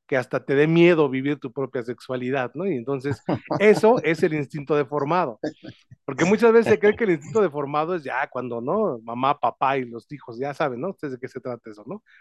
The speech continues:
Speaker 1: De tocho morocho, arriba y abajo y con quien sea y con lo que se deje,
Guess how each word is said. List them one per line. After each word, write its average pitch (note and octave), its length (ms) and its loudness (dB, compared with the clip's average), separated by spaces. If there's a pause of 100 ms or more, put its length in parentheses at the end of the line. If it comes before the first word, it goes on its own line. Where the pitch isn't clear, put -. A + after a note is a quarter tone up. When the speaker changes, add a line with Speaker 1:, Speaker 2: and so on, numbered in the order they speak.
(140)
Speaker 1:
De B2 120 -8
tocho F3+ 320 -2
morocho, G#3+ 640 2 (220)
arriba E3 380 2
y D#3 60 2
abajo G3 280 0
y F#3 60 -4
con C#3 160 -10
quien C3+ 160 -6
sea F3+ 120 2
y - 20 -4
con D3 180 -4
lo C3 100 -4
que B2+ 120 -8
se C3+ 180 -4
deje, G#3+ 380 0